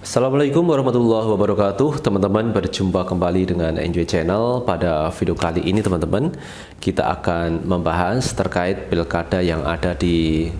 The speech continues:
eh, Solo dan di Medan. Kalau kita melihat di Solo ini memang menarik, teman-teman. Satu sisi, sana adalah putra presiden, sini adalah rakyat biasa, seorang penjahit. Jadi berhadapan-hadapan antara simbol,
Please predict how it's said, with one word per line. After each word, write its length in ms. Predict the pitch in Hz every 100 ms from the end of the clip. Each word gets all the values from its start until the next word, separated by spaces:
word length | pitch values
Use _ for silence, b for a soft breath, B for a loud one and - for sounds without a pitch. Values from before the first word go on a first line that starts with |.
| - - -
eh, 240 | - 76 -
Solo 400 | - 98 98 95
dan 240 | 85 82
di 320 | 90 85 80
Medan. 400 | - 95 85 67 - - B B B B B -
Kalau 160 | 87 101
kita 240 | 117 120
melihat 400 | 120 117 147 -
di 320 | 113 110 110
Solo 320 | - 120 113 110
ini 160 | 131
memang 320 | 143 101 98
menarik, 400 | 95 90 107 117
teman-teman. 640 | 95 90 80 76 71 - -
Satu 320 | - 90 95
sisi, 480 | - - 151 160 156 B B B
sana 400 | - 98 95 90
adalah 240 | 92 90
putra 320 | - 92 87 85
presiden, 800 | 90 - - 117 135 151 135 -
sini 320 | - 90 107
adalah 480 | 95 92 98 117 131 B B B -
rakyat 480 | 104 101 107 107
biasa, 480 | 104 95 98 101 69 -
seorang 400 | 90 85 87 82
penjahit. 400 | 85 - 76 73
Jadi 240 | - 117
berhadapan-hadapan 880 | - 104 92 185 95 92 - 123 131
antara 480 | 92 85 87 85 82
simbol, 640 | - 107 113 120 92 80